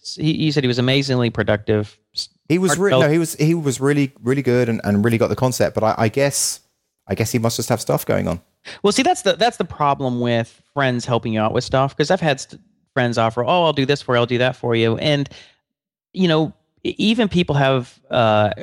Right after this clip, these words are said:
Speaker 1: you know, er, the right intentions and they wanna help you out, eh, you know, they have their own stuff. They have their own things pulling on. They have their family and employment and jo-, you know, and so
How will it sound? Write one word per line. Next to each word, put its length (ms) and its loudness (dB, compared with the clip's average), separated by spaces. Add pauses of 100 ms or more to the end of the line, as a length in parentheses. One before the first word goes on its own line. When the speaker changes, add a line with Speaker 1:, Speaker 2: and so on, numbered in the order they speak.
(220)
Speaker 1:
you 200 -4
know, 180 2
er, 240 0
the 140 0
right 200 2
intentions 480 -2
and 80 -4
they 60 2
wanna 200 2
help 240 0
you 140 -4
out, 460 0
eh, 140 -4
you 140 2
know, 120 2
they 80 2
have 180 2
their 120 2
own 140 2
stuff. 500 -4
They 120 0
have 120 2
their 100 -2
own 160 0
things 180 -4
pulling 220 -2
on. 100 -2
They 80 0
have 60 0
their 100 0
family 500 2
and 320 2
employment 520 0
and 100 -4
jo-, 200 2
you 120 2
know, 240 4
and 160 2
so 240 0